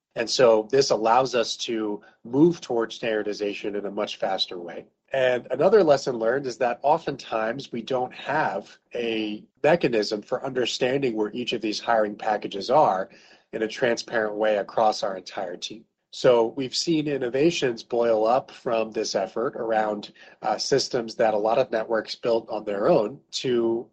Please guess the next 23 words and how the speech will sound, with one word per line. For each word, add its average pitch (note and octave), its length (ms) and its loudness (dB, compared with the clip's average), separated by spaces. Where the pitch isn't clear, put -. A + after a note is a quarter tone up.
help - 400 2
establish C3 460 2
situational C3 600 -2
awareness A#2+ 420 2
on G#2 80 -6
where G#2 160 -4
these A#2+ 160 -6
packages - 500 -4
are, - 220 -20
which A#2+ 240 -6
is G#2+ 160 -4
really A#2+ 260 2
helpful C#3+ 540 2
and G#2 300 -2
something B2 340 -6
that's A2+ 200 -6
prompting A#2 420 -2
us C3 240 2
system-wide A#2 760 2
to - 200 -8
offer C3 340 -2
better G#2+ 300 -2
systems G2+ 680 -10